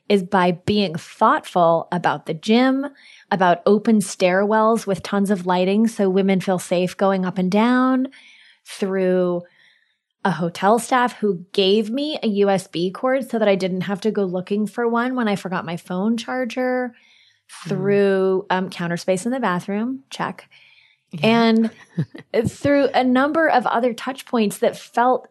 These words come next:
Speaker 1: like a cohesive, thoughtful story. And I didn't even ever go on their website because I booked it through Hotel Tonight.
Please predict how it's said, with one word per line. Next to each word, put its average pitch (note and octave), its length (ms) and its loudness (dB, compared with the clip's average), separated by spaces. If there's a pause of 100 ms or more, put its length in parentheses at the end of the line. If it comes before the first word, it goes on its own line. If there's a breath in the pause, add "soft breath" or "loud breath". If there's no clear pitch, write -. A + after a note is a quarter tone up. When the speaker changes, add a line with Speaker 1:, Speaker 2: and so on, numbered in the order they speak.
Speaker 1:
like G#3 360 -2
a G#3+ 80 0
cohesive, A3+ 840 -6
thoughtful F3+ 540 -6
story. C#3+ 520 -8 (400 loud breath)
And G#3 260 -2
I A#3 200 0
didn't C#4+ 220 -2
even A3 240 0
ever G3+ 200 -4
go F#3+ 120 -2
on G3 160 0
their F#3 100 -2
website F#3 420 -2
because F#3 280 -2
I F#3 80 2
booked F#3+ 280 -2
it F#3 160 -2
through F3+ 220 -6
Hotel E3+ 360 -4
Tonight. F3+ 500 -6